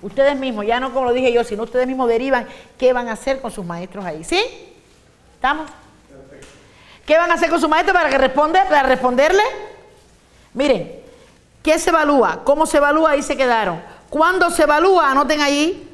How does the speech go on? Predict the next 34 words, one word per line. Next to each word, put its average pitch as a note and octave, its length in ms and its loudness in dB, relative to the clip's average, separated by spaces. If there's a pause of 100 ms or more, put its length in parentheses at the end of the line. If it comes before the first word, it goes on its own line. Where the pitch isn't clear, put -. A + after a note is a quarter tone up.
(140)
ahí A#3 140 2
me C#4 80 0
tienen C#4 220 -2
que C4 80 0
hablar C4 260 0
de C#4+ 60 -2
evaluación A#3 500 0
inicial, A3 580 -2 (800)
de G3 80 -8
evaluación G#3+ 440 0
intermedia C#4 400 0
y - 20 2
evaluación A#3+ 380 2
final, G#3 280 -2
¿eh? C4 180 -6 (920)
¿Sí? D#4+ 300 -8 (1800)
Y A#3 80 -2
ahí B3 160 2
le C4+ 80 4
va C4 80 2
a C4+ 60 -2
salir C#4 340 -4
lo C4 140 0
que A#3+ 80 -4
es B3+ 80 -2
evaluación A#3+ 580 -2 (640)
diagnóstica, A3+ 800 -4 (960)
formativa A3+ 500 -4
y C#4 40 -6
sumativa. F3+ 500 -8 (680)
Cuando G3 220 -4
hablen B3 200 2
de A#3 100 2
cuándo. F#3+ 540 -2